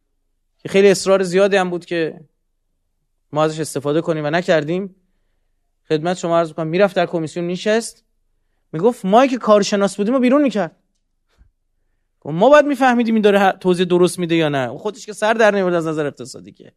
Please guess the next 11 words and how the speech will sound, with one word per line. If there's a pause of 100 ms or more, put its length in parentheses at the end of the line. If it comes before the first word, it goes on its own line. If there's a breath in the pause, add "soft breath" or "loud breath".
(640)
اون
نماینده
محترم (520)
میگفت
پشت
درهای
بسته
با
اینا
گفتگو
می‌کرد.